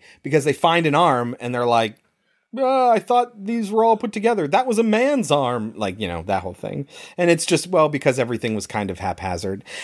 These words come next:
And that's the other thing. Every one of these bodies that they're finding, like, I get that they're finding a lot of pieces that were made by the prop department,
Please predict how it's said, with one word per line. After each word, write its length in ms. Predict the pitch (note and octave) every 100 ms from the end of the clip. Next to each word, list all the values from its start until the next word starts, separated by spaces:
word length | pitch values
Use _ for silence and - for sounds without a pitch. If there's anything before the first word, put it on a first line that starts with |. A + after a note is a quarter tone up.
| -
And 260 | G3+ A3 A3
that's 240 | A3 A3
the 100 | G#3+
other 160 | A#3+ A#3+
thing. 220 | F#3 E3+
Every 300 | F3 G3 A3
one 240 | G3 E3+ F#3+
of 80 |
these 200 | F3+ D#3+
bodies 640 | A#2+ G2+ A#2+ C3+ D#3 E3+ D#3
that 140 | C#3+
they're 100 | C3
finding, 480 | - B2 C3 D3+ D#3+
like, 180 | D3 C3
I 80 | D#3
get 340 | D3 C#3+ D#3
that 120 | D3+
they're 100 | C3+
finding 340 | B2 B2 B2 A2+
a 60 |
lot 180 | G#2+ A2
of 120 | G#2+
pieces 600 | - A2+ A2 D#3 D#3+ F3 - - - -
that 140 | B2+ A#2+
were 100 | A#2
made 260 | A#2+ A#2+
by 120 | A#2
the 100 | G#2
prop 320 | - C3+ A#2+ -
department, 560 | - F#2+ - F#2+ F2+